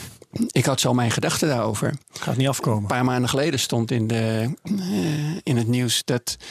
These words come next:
Speaker 1: bij de Voedsel- en Warenautoriteit een project voor, voor dus vierenveertig miljoen ingestoken. Dat is nu gekild door de staatssecretaris.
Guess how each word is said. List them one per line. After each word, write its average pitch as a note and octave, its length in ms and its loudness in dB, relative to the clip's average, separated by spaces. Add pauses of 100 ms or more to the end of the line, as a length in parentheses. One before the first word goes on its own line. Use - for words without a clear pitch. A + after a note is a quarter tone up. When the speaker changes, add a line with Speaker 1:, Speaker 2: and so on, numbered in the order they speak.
(380)
Speaker 1:
bij A#2+ 180 2
de B2+ 340 2
Voedsel- C#3 280 0
en C3 60 0
Warenautoriteit B2+ 760 0
een B2+ 80 -2
project C3 240 -2
voor, B2+ 260 0
voor - 220 0
dus B2+ 120 0
vierenveertig C#3 560 0
miljoen B2 360 2
ingestoken. C3+ 680 -2
Dat B2+ 140 -2
is B2+ 100 -2
nu B2+ 100 2
gekild B2+ 500 -2
door B2 120 0
de - 60 -6
staatssecretaris. - 840 -4